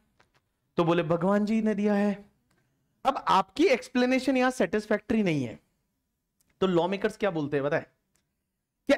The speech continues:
अगर आपने कोई इन्वेस्टमेंट किया जिसको आपने कहीं रिकॉर्ड नहीं किया बुक्स में, और डिपार्टमेंट को पता चल जाता है और इसकी पूछा जाता है कि भाई पैसा लाया कहां से था, इनकम कहां से कमाई थी, बता तू मुझे, तेरी सैलरी जो है वो तीन लाख है, तेरी औकात तीन लाख की, यहां तू सवा दो करोड़ इन्वेस्ट कर रहा है, कहां से लाया ये?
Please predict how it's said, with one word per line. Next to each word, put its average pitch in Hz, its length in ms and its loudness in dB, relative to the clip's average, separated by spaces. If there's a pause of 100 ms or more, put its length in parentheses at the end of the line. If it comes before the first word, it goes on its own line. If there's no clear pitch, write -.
(120)
अगर 208 320 2
आपने 247 440 0
कोई 277 200 -2
इन्वेस्टमेंट 208 760 -2
किया 233 180 2
जिसको 175 400 -4
आपने 220 340 -2
कहीं 220 260 0
रिकॉर्ड 190 500 -2
नहीं 214 180 0
किया 208 200 -2
बुक्स 196 280 -8
में, 202 160 -8 (1080)
और 240 140 4
डिपार्टमेंट 214 720 0
को 311 80 2
पता 254 360 0
चल 226 220 2
जाता 175 300 2
है 202 220 0
और 226 120 0
इसकी 208 300 -4
पूछा 254 380 -2
जाता 214 240 0
है 196 40 -2
कि 233 80 -2
भाई 285 140 -2
पैसा 262 260 0
लाया 226 340 4
कहां 226 200 -2
से 208 140 -4
था, 226 60 0
इनकम 233 360 -2
कहां 220 240 0
से 254 120 -6
कमाई 147 280 -2
थी, 143 100 -6
बता 214 240 -2
तू 269 140 -4
मुझे, 254 240 -4 (260)
तेरी 226 200 2
सैलरी 202 420 0
जो 233 120 0
है 220 60 2
वो 247 120 0
तीन 262 260 0
लाख 175 240 0
है, 214 60 -2
तेरी 233 160 0
औकात 226 380 0
तीन 214 160 0
लाख 185 220 0
की, 214 120 -4
यहां 190 220 0
तू 220 120 -4
सवा 220 260 0
दो 254 140 0
करोड़ 233 260 0
इन्वेस्ट 202 300 -4
कर 175 100 0
रहा 175 80 -2
है, - 120 -4
कहां 269 160 0
से 339 100 -2
लाया 202 240 2
ये? 165 380 -2